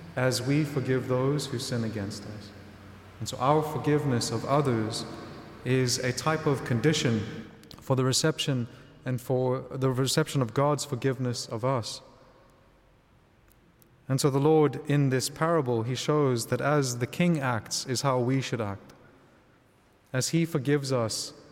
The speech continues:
the debt of original sin, the debt of our own actual sins, so also we are called to forgive the sins of others. Now,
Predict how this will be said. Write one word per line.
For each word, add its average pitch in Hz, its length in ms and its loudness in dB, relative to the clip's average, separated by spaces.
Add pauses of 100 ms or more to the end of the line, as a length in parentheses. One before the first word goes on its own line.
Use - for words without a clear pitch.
(160)
the 123 80 -2
debt 139 360 2
of 123 300 0
original 123 480 2
sin, 123 500 0
the 123 80 0
debt 143 280 2
of 123 100 2
our 127 140 2
own 139 240 4
actual 131 500 0
sins, 117 560 -4 (800)
so - 180 4
also 151 340 4
we 135 160 4
are 131 80 4
called 143 440 2
to 123 120 -6
forgive 127 440 0
the 123 100 0
sins 123 540 -4 (320)
of 120 160 -2
others. 117 500 -4 (2000)
Now, 143 280 4